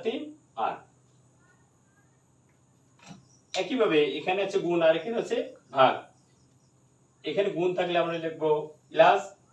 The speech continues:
আর ভাগ থাকলে লিখব মাইনাস। এদিকে লিখি যে ভিত্তি দুইটা একই আছে, লিখলাম a পাওয়ার m minus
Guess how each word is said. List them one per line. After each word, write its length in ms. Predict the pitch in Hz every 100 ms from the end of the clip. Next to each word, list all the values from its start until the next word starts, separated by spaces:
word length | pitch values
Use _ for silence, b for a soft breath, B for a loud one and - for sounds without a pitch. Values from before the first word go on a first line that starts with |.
| _
আর 80 | - 117
ভাগ 100 | 127 -
থাকলে 200 | 156 143 160
লিখব 220 | 160 165 240 - - _ _ 147
মাইনাস। 340 | 143 127 - - _ _ _ -
এদিকে 140 | 165 185
লিখি 220 | 160 170 190 - - _ _ _ _ _ -
যে 80 | 135 151
ভিত্তি 220 | 160 233
দুইটা 220 | 175 180 165 - - _ - 143
একই 180 | 151 180
আছে, 160 | 175 202 226 -
লিখলাম 260 | 135 143 160 156
a 40 | 165 240 - - _ _ _ _ _ -
পাওয়ার 280 | 127 143 143 143 180
m 20 | 262 - - _ _ _ _ _ _ _
minus 460 | - - 156 214 311